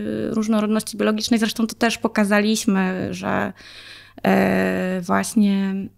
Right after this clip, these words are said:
mm, e, w takiej, e, z perspektywy ochrony całego krajobrazu, e, te wzorce rozmieszczenia i liczebności modraszków były dużo lepiej tłumaczone właśnie w dużych skalach przestrzennych, e, kilkukilometrowych. Pomimo że modraszek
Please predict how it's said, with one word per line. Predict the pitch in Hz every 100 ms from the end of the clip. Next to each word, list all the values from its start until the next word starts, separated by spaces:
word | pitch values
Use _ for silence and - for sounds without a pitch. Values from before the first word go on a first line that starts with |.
| 220
mm, | 202 202 202 196 196 196 _ _ _ _ _ _ _ _ -
e, | - 180 185 190 185 190 190
w | - - _ _ - - _ _ _ - 226 240
takiej, | 208 - 190 190 - - - -
e, | 190 190 190 -
z | - -
perspektywy | - 196 - 208 - 208 202 202
ochrony | 185 220 202
całego | 202 208 202 196
krajobrazu, | - 196 196 190 196 190 190 254 311 - - - - -
e, | - 196 190 190 190
te | 190
wzorce | 190 208 - 208
rozmieszczenia | 208 202 196 - - 208 208 202 196
i | 202
liczebności | 190 190 196 - 190 196 262 262 - 226
modraszków | 208 190 196 190 - 269 254
były | 220 220
dużo | 196 247 233 233
lepiej | 226 226 214
tłumaczone | 220 220 214 208 - 202 202 196 208
właśnie | 196 214
w | 202
dużych | 208 208 202
skalach | - 196 190 185
przestrzennych, | - 185 - - 180 196 139 - -
e, | - 180 - - - -
kilkukilometrowych. | - 208 214 - 208 208 202 202 196 180 185 -
Pomimo | 208 214 262 247
że | 220 226 220 220
modraszek | 214 202 214 - 214 -